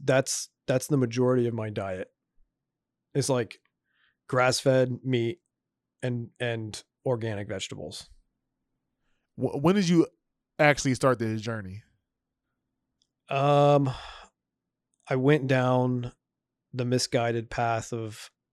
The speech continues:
Speaker 1: veganism and vegetarianism for a while, till I realized that it's just, from, even from an evolutionary standpoint, it's,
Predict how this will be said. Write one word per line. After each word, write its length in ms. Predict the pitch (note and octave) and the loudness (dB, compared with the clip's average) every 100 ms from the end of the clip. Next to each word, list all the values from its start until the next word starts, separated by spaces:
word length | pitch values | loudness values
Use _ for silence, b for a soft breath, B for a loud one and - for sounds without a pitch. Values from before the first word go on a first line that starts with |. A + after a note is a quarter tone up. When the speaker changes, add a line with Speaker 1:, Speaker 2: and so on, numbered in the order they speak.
| _ - | _ -14
Speaker 1:
veganism 680 | A#2+ A#2+ A#2+ A#2 A#2 A#2 A2+ | -6 -4 -4 -6 -6 -6 -6
and 80 | |
vegetarianism 1200 | A2 G2+ G2+ A#2 A2 A2 A2 A2 A2 G#2+ G#2+ G#2 G#2 | -6 -6 -8 -8 -8 -8 -10 -10 -10 -10 -10 -12 -10
for 160 | A2 | -6
a 80 | G#2 | -4
while, 400 | G2+ G2 G2+ A2+ _ _ _ _ _ _ _ _ _ _ _ - | -4 -4 -6 -10 _ _ _ _ _ _ _ _ _ _ _ -6
till 200 | B2 A2 | -2 -2
I 60 | |
realized 380 | G#2+ A2 G#2+ G#2 | -4 -4 -6 -6
that 100 | G#2 | -12
it's 160 | G2+ - | -14 -12
just, 440 | G#2+ - - - _ _ _ _ _ _ _ _ _ | -12 -12 -14 -20 _ _ _ _ _ _ _ _ _
from, 280 | - A2 G#2 _ _ - | -10 -10 -12 _ _ -6
even 180 | C3 A#2 | -4 -4
from 160 | A2+ | -6
an 60 | G#2 | -8
evolutionary 580 | A2 G#2+ A2+ A#2 G2+ F#2+ | -6 -6 -6 -8 -8 -8
standpoint, 600 | A2+ G2+ F#2+ G#2 F#2+ - _ _ _ _ _ _ _ _ | -8 -10 -10 -10 -10 -14 _ _ _ _ _ _ _ _
it's, 440 | C3+ G2+ - - | -8 -8 -10 -12